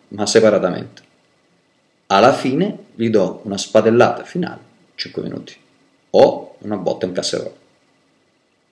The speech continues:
Io cosa avrò? Avrò un qualcosa che lega un po'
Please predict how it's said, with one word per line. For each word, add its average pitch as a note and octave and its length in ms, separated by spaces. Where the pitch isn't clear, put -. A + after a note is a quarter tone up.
Io D3 220
cosa G2+ 220
avrò? F2+ 380
Avrò A2+ 580
un A2+ 240
qualcosa B2 1000
che G2 120
lega F2+ 680
un F2+ 260
po' - 360